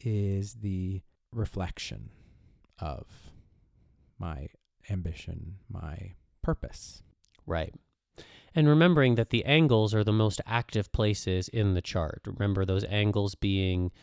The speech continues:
Speaker 2: the ascendant, which is the doorway to the first house, the I C, the doorway to the fourth, the descendant, which is the doorway to the seventh, and then here we are, the last angle that we're gonna cover,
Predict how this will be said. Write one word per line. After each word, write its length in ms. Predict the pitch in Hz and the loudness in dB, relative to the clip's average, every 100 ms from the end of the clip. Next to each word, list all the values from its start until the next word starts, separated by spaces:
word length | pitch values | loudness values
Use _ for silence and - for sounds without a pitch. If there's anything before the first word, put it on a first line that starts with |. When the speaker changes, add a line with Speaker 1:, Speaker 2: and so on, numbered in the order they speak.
| _ _ | _ _
Speaker 2:
the 120 | 92 | -2
ascendant, 580 | 87 - 151 147 135 127 | -2 2 4 6 4 2
which 140 | 107 | 0
is 140 | 110 95 | -2 -2
the 100 | 98 | -2
doorway 400 | 98 90 85 82 | 0 0 0 -2
to 80 | 82 | -2
the 80 | 87 | -2
first 360 | 151 147 - | 0 0 0
house, 560 | 127 120 113 113 - - - - _ _ | 0 0 0 -4 -10 -14 -20 -20 _ _
the 180 | 113 - | -2 0
I 200 | 92 92 | 0 0
C, 480 | - 160 151 143 131 | 0 0 2 0 0
the 120 | 98 | 0
doorway 380 | 95 90 85 78 | 2 0 0 -2
to 80 | |
the 80 | - | -4
fourth, 640 | - 110 104 101 101 - - - _ - | -4 0 2 0 -4 -12 -20 -20 _ -2
the 100 | 104 | 0
descendant, 920 | 92 - - 135 147 147 147 147 - | 0 0 2 4 4 4 2 0 -6
which 180 | 104 110 | -4 -2
is 140 | 95 | -2
the 80 | - | -2
doorway 420 | 98 90 87 87 | 0 0 0 -2
to 120 | - | -4
the 100 | 87 | -6
seventh, 460 | - - 104 98 95 - - _ - | -4 0 0 0 -2 -6 -20 _ -2
and 140 | 107 | 2
then 80 | 110 | 4
here 240 | 113 156 | 4 4
we 100 | 131 | 6
are, 200 | 127 92 | 6 4
the 120 | 98 | 2
last 480 | 101 110 120 123 - - | 2 4 4 2 -2 -2
angle 380 | 110 104 98 | 0 2 2
that 140 | 95 90 | 0 -2
we're 140 | 92 | -2
gonna 200 | 92 87 | -2 -4
cover, 560 | - 196 165 92 87 | 0 0 2 2 2